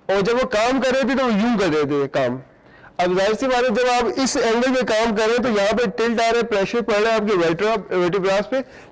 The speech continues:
तो उधर उनको ना एक मसल spasm हो गया था। तो मैं उनको बस simple सा ये बताया था कि आप कंप्यूटर में भी बैठे, अपनी screen को ऊपर कर लें, इस angle पे नहीं आए कि आपका जो सर है ना, straight रहे,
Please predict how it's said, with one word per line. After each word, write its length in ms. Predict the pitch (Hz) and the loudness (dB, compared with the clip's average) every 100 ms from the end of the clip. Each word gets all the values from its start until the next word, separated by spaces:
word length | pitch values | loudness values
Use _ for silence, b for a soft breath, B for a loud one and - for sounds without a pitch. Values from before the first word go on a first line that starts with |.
| - | -4
तो 60 | |
उधर 260 | 208 254 247 | 0 0 0
उनको 260 | 240 226 254 | 0 -2 0
ना 100 | 285 | 0
एक 80 | |
मसल 320 | 247 202 233 226 | 0 0 -2 -2
spasm 460 | 196 170 185 170 | 0 0 2 0
हो 100 | 135 | 0
गया 160 | 127 127 | -2 -8
था। 180 | 165 - B B B B - | -14 -20 B B B B -2
तो 60 | |
मैं 160 | 254 269 | 0 2
उनको 160 | 285 302 | 2 0
बस 240 | 277 233 | 0 -4
simple 420 | - 240 240 302 | -4 -2 0 0
सा 60 | 302 | 2
ये 140 | 294 | 2
बताया 320 | 269 226 226 | 0 2 0
था 140 | 247 285 | 2 0
कि 80 | 277 | -2
आप 560 | - 208 262 240 - - - - - | 0 0 0 -2 -6 -10 -10 -14 -4
कंप्यूटर 380 | 202 202 240 311 | -2 0 0 0
में 100 | 311 | 0
भी 60 | |
बैठे, 280 | 226 196 220 | 0 0 0
अपनी 180 | 254 254 | -2 -2
screen 340 | - 240 240 | -4 -2 0
को 80 | 226 | 0
ऊपर 260 | 185 240 240 | -2 -2 0
कर 140 | 226 | 0
लें, 180 | 254 269 | 0 -2
इस 200 | 277 262 | -2 -2
angle 280 | 247 262 247 | 0 0 0
पे 80 | |
नहीं 140 | 254 247 | 0 0
आए 140 | 285 | 0
कि 100 | 285 | 0
आपका 400 | 311 226 240 277 | -2 0 -2 -2
जो 140 | 262 285 | -2 -2
सर 320 | - 233 240 | -2 0 0
है 80 | 220 | 0
ना, 120 | 262 | -2
straight 400 | - 175 160 | -2 -2 -2
रहे, 80 | - | -4